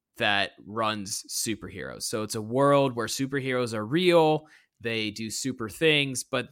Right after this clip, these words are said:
they are very much just like celebrities. And they are run by a corporation that protects all their bad things that they do. And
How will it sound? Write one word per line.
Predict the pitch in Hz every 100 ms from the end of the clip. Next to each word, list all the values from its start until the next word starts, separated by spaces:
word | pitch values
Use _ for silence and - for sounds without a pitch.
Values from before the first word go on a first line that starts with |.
| 120
they | 131 127
are | 117
very | 110 120 143 151 143
much | 127 123 120 - - _
just | - 123
like | 113 -
celebrities. | - 110 101 92 85 71 65 - - _ _ _ -
And | 117 113 110 107 104 104 - _ _ _ _
they | 120 123 120 117 113 110 104 - _ -
are | 120 110
run | 113 143 151
by | 147 147
a |
corporation | 139 147 143 131 117 104 - 110 104 104 -
that | 107 -
protects | 117 - 123 117 - - - _ -
all | 127 147 151 147
their | 135 127 123 120 - _
bad | 113 104 107 104
things | - 101 87 101 - - _ -
that | 107 -
they | 104
do. | 92 95 78 - _ _ _ _ -
And | 117 113 110 107 107 98